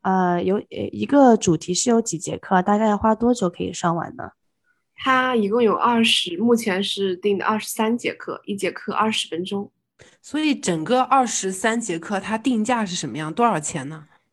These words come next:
Speaker 2: 呃，定价是九十九，到时候应该是会有免费试课，或者是就是九块九，然后听前面五节这样子的一个机会的。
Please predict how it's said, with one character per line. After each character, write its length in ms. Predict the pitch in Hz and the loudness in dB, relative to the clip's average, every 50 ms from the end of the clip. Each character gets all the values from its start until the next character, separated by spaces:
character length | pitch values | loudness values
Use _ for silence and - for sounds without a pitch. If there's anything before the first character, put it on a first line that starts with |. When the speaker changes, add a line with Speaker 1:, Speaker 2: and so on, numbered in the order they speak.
| _ _ _ | _ _ _
Speaker 2:
呃， 360 | 185 196 196 196 196 196 196 | 2 4 4 4 4 2 0
定 220 | 202 269 277 262 | 0 0 0 0
价 180 | 233 262 247 240 | 2 2 0 0
是 120 | 233 240 | 0 -2
九 280 | 226 214 175 180 180 180 | -2 -2 -4 -6 -6 -10
十 160 | 180 - 202 | -8 -6 -6
九， 240 | 202 208 202 - - - _ _ _ | -6 -6 -8 -8 -12 -14 _ _ _
到 140 | _ 226 226 | _ 0 2
时 120 | 226 208 196 | 2 2 0
候 140 | 214 220 | 0 0
应 100 | 226 226 | 0 0
该 160 | 226 240 247 247 | 0 -2 -2 -4
是 160 | 240 - 247 | -4 -6 -6
会 220 | 233 - 247 233 | -6 -2 0 0
有 240 | 208 185 - - - _ | 0 0 -2 -6 -10 _
免 200 | 196 202 175 131 180 | -2 -2 -2 -2 -2
费 180 | - 220 208 202 | -2 0 0 0
试 240 | 202 - - 208 | 0 0 -2 -4
课， 260 | 202 - 226 202 - - - - - _ | -4 -4 -6 -6 -6 -8 -10 -18 -20 _
或 140 | _ 220 208 | _ 0 0
者 120 | 190 196 | 0 0
是 240 | 202 - - 208 202 185 - - _ _ _ _ _ _ _ | -2 -2 -2 -2 -4 -4 -6 -12 _ _ _ _ _ _ _
就 100 | - 196 | -4 -2
是 220 | 202 175 175 170 - _ _ | -2 -2 -6 -8 -12 _ _
九 180 | - - 170 | -4 -4 -2
块 200 | 170 - 226 220 | -2 0 0 -2
九， 280 | 202 202 185 156 90 - | 0 -2 -4 -6 -6 -4
然 140 | 185 175 170 | -4 -2 -2
后 60 | 180 | -4
听 260 | 175 - - 202 196 196 | -6 -6 -4 -2 -2 -2
前 220 | - - 170 160 | -2 -6 -6 -4
面 180 | 175 185 185 170 | -2 -2 -2 -4
五 80 | 160 - | -6 -8
节 260 | - - - 73 - - - - - - _ _ _ | -12 -12 -10 -10 -10 -12 -16 -20 -20 -20 _ _ _
这 100 | - 185 | -2 0
样 180 | 170 170 - | 0 0 -2
子 140 | 190 - - | -8 -12 -14
的 140 | - - - | -14 -12 -12
一 100 | - - | -8 -8
个 80 | 175 170 | -8 -8
机 220 | - - 170 185 | -6 -6 -8 -8
会 280 | 196 - 185 175 - - | -6 -6 -8 -8 -8 -8
的。 80 | - | -10